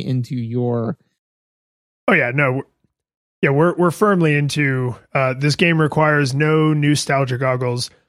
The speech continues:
Speaker 2: And, uh, to give this even more glowing praise, if I haven't been doing that enough, like, uh, if you haven't played any of the earlier Donkey Kong countries,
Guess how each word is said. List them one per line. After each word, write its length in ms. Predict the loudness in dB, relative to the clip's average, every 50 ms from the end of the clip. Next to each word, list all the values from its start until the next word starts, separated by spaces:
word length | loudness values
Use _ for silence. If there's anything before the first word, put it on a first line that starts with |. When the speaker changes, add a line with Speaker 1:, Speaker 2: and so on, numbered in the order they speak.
| _ _ _ _ _ 0
Speaker 2:
And, 400 | 0 2 2 0 0 -4 -6 -8 -12 _ _ _ _ _ _ _ _ _
uh, 220 | -4 -4 -4 -4 -8 -12 _ _ _ _ _ _ _ _ _ _
to 220 | -2 -2 0 0 -2
give 240 | -2 -2 -4 -2 0
this 180 | 0 0 0
even 380 | 0 0 0 2 0 0 -2 -4 -4
more 460 | -4 -2 0 2 2 2 4 2 2 2
glowing 520 | 0 0 0 2 2 2 2 2 2 0
praise, 440 | -2 -2 -2 -2 -2 -2 -2 -2 -4
if 160 | -4 -2 -2
I 80 | -2 0
haven't 420 | 0 0 0 0 0 0 -2 -2
been 180 | -2 -2 -2 0
doing 300 | 0 0 0 0 0 0
that 160 | -2 -4 -2
enough, 340 | -2 0 0 0 -2 -4 -4
like, 200 | -6 -6 -6 -8 _ _ _ _ _ _ _ _ _ _ _ _ _ _ _ _ _ _ _ _ _ _ _ -4
uh, 240 | -2 -2 -2 -2 -6 -10 _ _
if 220 | 0 0 0 0
you 160 | 2 2 2 2
haven't 320 | 2 2 2 2 0 0
played 320 | 0 0 2 2 2 2
any 260 | 0 0 2 2 2 2
of 80 | 2
the 160 | 0 0 0
earlier 380 | 0 0 0 2 2 0 0 0
Donkey 360 | -2 -2 -4 -4 -2 -2 -2
Kong 280 | -2 -2 -2 -2 -2 -2
countries, 560 | -2 -2 -4 -2 0 0 0 0 -2 -4 -8